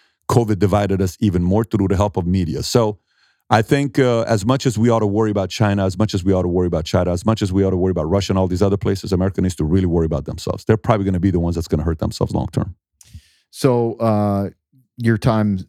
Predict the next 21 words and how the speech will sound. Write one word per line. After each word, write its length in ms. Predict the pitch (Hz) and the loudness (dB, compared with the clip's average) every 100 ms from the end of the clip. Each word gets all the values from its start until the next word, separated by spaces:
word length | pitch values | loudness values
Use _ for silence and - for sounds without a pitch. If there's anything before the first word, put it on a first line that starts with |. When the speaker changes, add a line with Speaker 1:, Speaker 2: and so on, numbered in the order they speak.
| _ - | _ -2
Speaker 2:
uh, 220 | 107 95 | 0 0
short 340 | 87 117 110 98 | 0 2 2 2
here. 240 | 104 104 | 0 2
You're, 320 | 104 95 90 - - 92 | 2 0 -2 -6 -8 -2
we're 100 | 107 | 0
basically 560 | 98 107 104 110 98 101 | 2 2 0 -2 0 0
hitting 300 | 104 95 98 | 0 -2 -2
time 340 | - 104 107 | 0 0 2
here. 340 | 107 101 101 92 | 2 2 0 -2
If 240 | 110 107 - | -2 0 0
you 220 | 104 104 | 2 2
got 240 | 110 107 | 2 0
time 240 | - 110 107 | 0 -2 0
for 120 | 107 | 0
one 240 | 101 113 | 0 0
last 280 | 110 107 101 | 0 -2 -2
question, 440 | - 117 110 113 104 | 0 0 0 0 2
just 400 | 110 107 - _ _ 110 | 2 -2 -6 _ _ 0
as 260 | 107 95 | 2 2
a, 400 | 107 98 95 90 - _ _ _ _ 110 | 0 2 0 -2 -6 _ _ _ _ 0
as 320 | 107 90 | 0 0